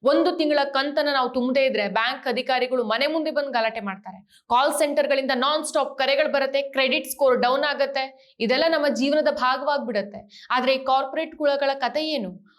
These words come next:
ಅವರು ಬಿಲಿಯನ್‌ಗಳ ಸಾಲವನ್ನ ವಾಪಸ್ ಮಾಡದೆ ತಪ್ಪಿಸ್ಕೊಂಡ್ರೂ ಸಹ ಬ್ಯಾಂಕ್‌ಗಳು ಅವರನ್ನ ಸುಲಭವಾಗಿ ಬಿಟ್ಬಿಡತ್ತೆ. ಯಾಕೆ? ಯಾಕೆ ಅಂತಂದ್ರೆ ಅವ್ರ ಹಿಂದೆ ಬಿ ಜೆ ಪಿಯ ಪ್ರಧಾನಿಗಳೇ ನಿಂತಿರುವಾಗ ಅವ್ರಿಗೆ ಯಾವ ಭಯ? ಬಿಗ್ ಬಾಯ್‌ಗಳಿಗೆ ರೆಡ್ ಕಾರ್ಪೆಟ್, ಸಣ್ಣವರಿಗೆ ರೆಡ್ ಲೈಟ್ ಅನ್ನುವಂಥ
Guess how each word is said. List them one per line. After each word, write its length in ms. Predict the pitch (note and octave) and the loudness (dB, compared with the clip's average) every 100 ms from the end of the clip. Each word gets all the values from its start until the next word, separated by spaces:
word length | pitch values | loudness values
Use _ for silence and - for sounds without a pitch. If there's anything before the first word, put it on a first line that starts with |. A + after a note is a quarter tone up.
| - | 0
ಅವರು 400 | C4+ D4 D4+ - | 2 2 -2 -2
ಬಿಲಿಯನ್‌ಗಳ 580 | A3 C4+ D4+ C#4 B3 A3+ | 0 2 2 0 0 -2
ಸಾಲವನ್ನ 500 | A3+ A#3+ B3 C4+ C4+ | 0 0 0 0 0
ವಾಪಸ್ 460 | B3+ G#3 G#3+ C4+ C#4 | 2 2 2 -2 -2
ಮಾಡದೆ 280 | C#4 C4+ C4+ | -2 0 0
ತಪ್ಪಿಸ್ಕೊಂಡ್ರೂ 600 | A#3 A3+ - D4 D4 F#4+ | -2 -4 0 2 2 2
ಸಹ 380 | F#4+ C#4 A3+ - - - | 2 2 2 -2 -14 -4
ಬ್ಯಾಂಕ್‌ಗಳು 480 | A3 A#3 C#4 E4 D#4+ | 0 0 0 2 4
ಅವರನ್ನ 240 | C#4+ C#4+ D4 | 4 2 -2
ಸುಲಭವಾಗಿ 560 | C4+ B3 B3 C#4+ D4 D4+ | 0 0 0 0 0 0
ಬಿಟ್ಬಿಡತ್ತೆ. 680 | B3 C4+ G#3+ G3 G3 - _ | -6 -8 -6 -8 -8 -18 _
ಯಾಕೆ? 480 | - D4+ - G3 - _ _ | -6 -6 -6 -14 -14 _ _
ಯಾಕೆ 320 | G3 G#3+ - C4 | -4 -4 -2 -2
ಅಂತಂದ್ರೆ 600 | A#3+ A3+ C4 C#4 D#4 - - | -2 -4 0 0 -2 -4 0
ಅವ್ರ 140 | A#3+ | 2
ಹಿಂದೆ 340 | A#3+ D4+ C4+ | 2 2 2
ಬಿ 200 | B3 A#3+ | 2 0
ಜೆ 160 | A3+ C4 | 0 -2
ಪಿಯ 180 | B3+ A#3+ | 0 -2
ಪ್ರಧಾನಿಗಳೇ 920 | A3+ A#3 A3 A#3+ C#4 E4+ F4 F#4 F#4 | 0 0 0 0 0 2 2 2 2
ನಿಂತಿರುವಾಗ 520 | C#4+ C4+ B3+ G#3+ F#3+ | -2 -2 0 0 0
ಅವ್ರಿಗೆ 480 | A3 D4 C#4+ G#4+ G#4 | -4 -2 0 2 2
ಯಾವ 140 | C4 G#3+ | 2 -2
ಭಯ? 300 | - F#3+ F#3 - _ _ _ - - | -4 -8 -10 -16 _ _ _ -20 -8
ಬಿಗ್ 260 | G3 C#4 G3+ | -2 0 2
ಬಾಯ್‌ಗಳಿಗೆ 560 | C4 C4 B3 A#3+ A3 A#3 | 2 2 2 0 2 0
ರೆಡ್ 320 | A3 B3+ - | 0 -2 0
ಕಾರ್ಪೆಟ್, 800 | D4 C4 C#4 C4+ C#4 D4 - - | 2 2 0 0 0 0 -6 -4
ಸಣ್ಣವರಿಗೆ 840 | D4 D4 E4 D4 C#4+ A#3+ C4+ C#4 - | -2 0 2 2 0 0 -2 -2 -2
ರೆಡ್ 220 | B3 A#3+ | -2 0
ಲೈಟ್ 260 | C#4+ C#4+ C#4 | 0 0 0
ಅನ್ನುವಂಥ 340 | A#3 A3 A3 | -2 -4 -6